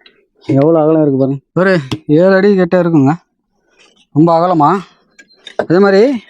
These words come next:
மெலிசா இருக்கு, இவ்வளவுதான் இருக்கு, ஒரு மூணு இன்ச்சு, நாலு இன்ச்சு தான் இருக்கு. இதெல்லாம் பாத்தீங்கன்னா ஒரு இன்ச்சு, ரெண்டு இன்ச்சு தான் இருக்கு. சைடுல நிக்கக்கூடிய இந்த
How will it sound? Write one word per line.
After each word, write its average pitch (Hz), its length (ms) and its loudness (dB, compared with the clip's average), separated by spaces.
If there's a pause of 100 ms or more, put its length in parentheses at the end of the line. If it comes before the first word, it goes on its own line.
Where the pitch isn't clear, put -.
(520)
மெலிசா 233 360 0
இருக்கு, 143 200 -4 (260)
இவ்வளவுதான் 170 340 2
இருக்கு, 139 160 -4 (100)
ஒரு 143 100 2 (140)
மூணு 160 180 2
இன்ச்சு, 156 220 -4
நாலு 143 140 0
இன்ச்சு 151 160 -2
தான் 139 120 0
இருக்கு. 139 180 -4 (1120)
இதெல்லாம் 185 300 0
பாத்தீங்கன்னா 185 320 0 (960)
ஒரு 151 140 0
இன்ச்சு, 165 240 -2
ரெண்டு 160 160 2
இன்ச்சு 156 180 -2
தான் 160 120 2
இருக்கு. 131 180 -2 (200)
சைடுல 151 300 0
நிக்கக்கூடிய 127 420 -6
இந்த 120 80 -8